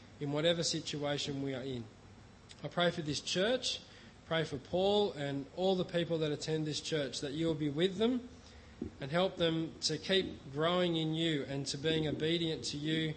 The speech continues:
in serving the community of Evans Head, so that more and more people will come to know you and be a part of your kingdom eternally.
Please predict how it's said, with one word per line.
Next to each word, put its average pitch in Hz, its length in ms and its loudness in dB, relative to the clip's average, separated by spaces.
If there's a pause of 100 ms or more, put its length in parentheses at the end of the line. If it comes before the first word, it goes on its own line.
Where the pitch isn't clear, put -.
(340)
in 151 100 -2
serving 156 460 2
the 143 80 -2
community 151 500 -2
of 139 160 0
Evans 147 320 0
Head, 196 240 0 (680)
so - 160 -2
that 156 160 0
more 180 260 4
and 170 100 4
more 160 200 4
people 156 420 -2 (380)
will 143 120 -2
come 147 260 -2
to 147 140 -2
know 147 160 0
you 170 380 0 (560)
and 135 160 -6
be 143 80 -2
a 135 60 -2
part 151 280 0
of 143 80 -2
your 139 160 -2
kingdom 131 400 -4
eternally. 120 460 -6